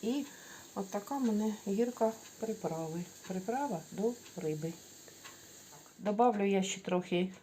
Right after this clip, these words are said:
кріп сушений, зеленого нема, але в мене є цибулька зелена із морозилки. Я її,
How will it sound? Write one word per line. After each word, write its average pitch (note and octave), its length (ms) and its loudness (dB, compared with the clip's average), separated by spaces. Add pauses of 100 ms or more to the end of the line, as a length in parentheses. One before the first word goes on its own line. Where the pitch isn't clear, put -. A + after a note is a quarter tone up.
(140)
кріп E3 440 4
сушений, B3+ 680 0
зеленого F#3 500 4
нема, F3+ 340 4 (120)
але G3+ 200 4
в - 20 6
мене F3+ 260 6
є F3+ 180 4
цибулька D#3+ 720 0
зелена C4+ 520 0 (560)
із F3+ 140 -2
морозилки. F3+ 1080 0 (1120)
Я B3 200 10
її, A3 340 6